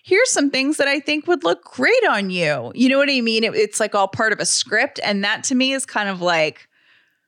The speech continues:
you know, 'cause I have fancy friends with personal shoppers and then they get notes from their people or they get phone calls saying, "Hey, we got this in," or whatever,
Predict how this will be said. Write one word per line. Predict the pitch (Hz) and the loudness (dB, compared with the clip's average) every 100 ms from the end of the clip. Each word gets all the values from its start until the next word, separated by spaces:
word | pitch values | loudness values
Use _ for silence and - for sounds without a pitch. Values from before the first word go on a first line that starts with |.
| _ _ | _ _
you | 214 | 0
know, | 180 120 127 233 | 0 -4 -8 -10
'cause | - 349 | -4 0
I | |
have | 415 415 | 0 0
fancy | 359 359 339 | -2 -2 -4
friends | 311 330 285 180 | -2 0 0 -2
with | 196 - | -4 -2
personal | 254 262 262 | -2 0 0
shoppers | 254 254 262 208 196 | 0 -2 0 -2 -2
and | 185 | -2
then | 190 190 | -2 0
they | 202 | 0
get | 233 202 | 0 -2
notes | 202 214 - | 0 0 -2
from | 226 | -4
their | 214 | -4
people | 214 208 214 | -4 -2 0
or | 208 | 2
they | 190 | 0
get | 170 - | -2 -4
phone | 202 202 | -4 -2
calls | 214 190 | -2 -2
saying, | 180 180 | -2 -2
"Hey, | 226 226 | -2 -2
we | 214 | -2
got | 190 - | -4 -6
this | 196 | -4
in," | 220 208 | -2 -2
or | |
whatever, | 190 214 226 | -2 0 -2